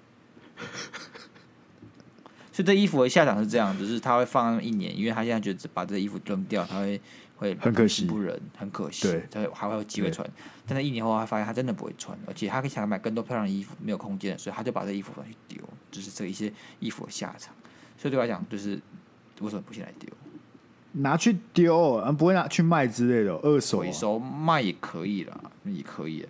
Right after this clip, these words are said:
Speaker 1: 像我其实我已经丢了很多衣服，干，我，你也知道我这人很少买衣服，就是可能一次都买一两件，
Speaker 2: 嗯。
Speaker 1: 想到，想到才买，可能一年买个一两次到三次，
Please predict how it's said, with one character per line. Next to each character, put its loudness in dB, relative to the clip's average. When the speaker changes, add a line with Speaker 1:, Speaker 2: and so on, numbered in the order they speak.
Speaker 1:
像 4
我 2
其 -4
实 -2
我 0
已 -2
经 -4
丢 2
了 2
很 -2
多 -2
衣 2
服， -10
干， -4
我， -6
你 4
也 8
知 4
道 8
我 4
这 2
人 2
很 -10
少 0
买 -2
衣 -6
服， -18
就 -10
是 -6
可 -8
能 -6
一 -10
次 0
都 4
买 0
一 -6
两 -6
件， -12
Speaker 2:
嗯。 -18
Speaker 1:
想 -14
到， -8
想 -12
到 -6
才 -12
买， -16
可 -14
能 -10
一 -8
年 -4
买 -6
个 -12
一 -18
两 -6
次 -14
到 -8
三 -14
次， -14